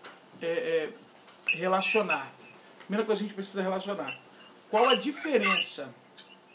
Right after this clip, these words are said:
Qual a diferença entre solidão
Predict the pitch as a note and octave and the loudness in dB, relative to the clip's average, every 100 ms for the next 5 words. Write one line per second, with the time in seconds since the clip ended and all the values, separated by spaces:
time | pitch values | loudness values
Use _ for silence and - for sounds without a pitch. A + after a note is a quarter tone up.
0 | - - E3+ G3+ G#3+ A3+ E3+ D3+ C3 - | -10 -2 -2 -2 0 0 0 -4 -8 -12
1 | B2 - - - - - F3+ E3 C#3+ D3+ | -14 -18 -16 -16 -16 -10 -6 -6 -6 -8
2 | C3+ B2+ - - - - A3+ A#3 G3+ E3 | -8 -12 -18 -10 -4 2 4 2 0 -2
3 | E3+ B3+ | 0 0